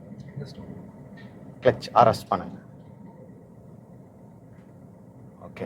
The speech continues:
Speaker 2: அந்த கால் எடுத்து பிரேக்ல வச்சுட்டு, அந்த ரெட் கலர் போர்டு ஒண்ணு இருக்கு இல்லையா, அங்க ஸ்டாப் பண்ணலாம். லெஃப்ட் லைட்டா இண்டிகேட்டர் போட்டு, போட்டுட்டு மெதுவா லெஃப்ட் வந்து கொஞ்சமா பிரேக் அப்ளை பண்ணுங்க.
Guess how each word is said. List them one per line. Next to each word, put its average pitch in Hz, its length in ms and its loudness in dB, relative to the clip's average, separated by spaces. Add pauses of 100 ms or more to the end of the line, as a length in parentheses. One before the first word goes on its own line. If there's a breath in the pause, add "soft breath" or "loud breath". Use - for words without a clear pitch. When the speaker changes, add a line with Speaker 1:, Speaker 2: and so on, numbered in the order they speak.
Speaker 2:
அந்த 110 180 2
கால் 123 200 10
எடுத்து 98 280 2
பிரேக்ல 104 300 4
வச்சுட்டு, 123 280 4 (240)
அந்த 117 220 8
ரெட் 131 180 4
கலர் 139 280 10
போர்டு 131 240 10
ஒண்ணு 98 180 2
இருக்கு 101 180 -2
இல்லையா, 98 160 2 (840 loud breath)
அங்க 107 240 4
ஸ்டாப் 113 220 10
பண்ணலாம். 120 280 2 (140)
லெஃப்ட் 131 200 8 (120)
லைட்டா 113 320 4
இண்டிகேட்டர் 110 420 2
போட்டு, - 220 -10 (1000)
போட்டுட்டு 104 380 4 (1900)
மெதுவா 113 500 4 (120)
லெஃப்ட் 95 220 2 (100)
வந்து 95 240 2 (1080)
கொஞ்சமா 135 460 6 (200)
பிரேக் 104 320 6
அப்ளை 95 280 -4
பண்ணுங்க. - 260 -8